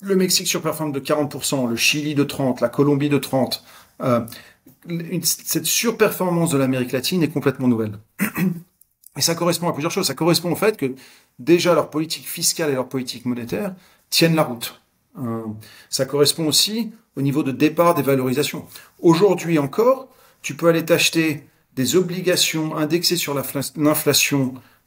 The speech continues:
en, au Brésil qui te donnent du six pour cent réel. Du six pour cent réel. Donc tu te dis, bon bah, pff,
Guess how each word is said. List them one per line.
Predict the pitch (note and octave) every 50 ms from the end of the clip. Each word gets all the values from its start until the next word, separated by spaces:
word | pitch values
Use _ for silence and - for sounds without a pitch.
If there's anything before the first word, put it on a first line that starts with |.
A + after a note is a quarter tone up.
| _
en, | - - C3 B2 B2 B2+ -
au | - C3
Brésil | B2 - B2 C3+ A#2 - G3 B3 C4+ A3 - - - _ _ _ _ _
qui | - -
te | - C#3+
donnent | C#3 C#3+ F#3 G3
du | F#3 - A#2+
six | - - - D#3
pour | - - - -
cent | - D3 C#3+
réel. | D3+ G3+ G#3+ E3 B2 - _ _ _ _ _ _ _ _ _ _ _ -
Du | -
six | - - F#3
pour | E3+ E3 E3+
cent | - F#3 F#3
réel. | G3+ A#3 - C3 A#2 - _ _ _ _ _ - - _ _ -
Donc | B2 -
tu | - -
te | - A#2+
dis, | A#2+ D#3+
bon | E3+ C3
bah, | B2 C3 A#2+ G#2 G#2 - - - -
pff, | - - - - -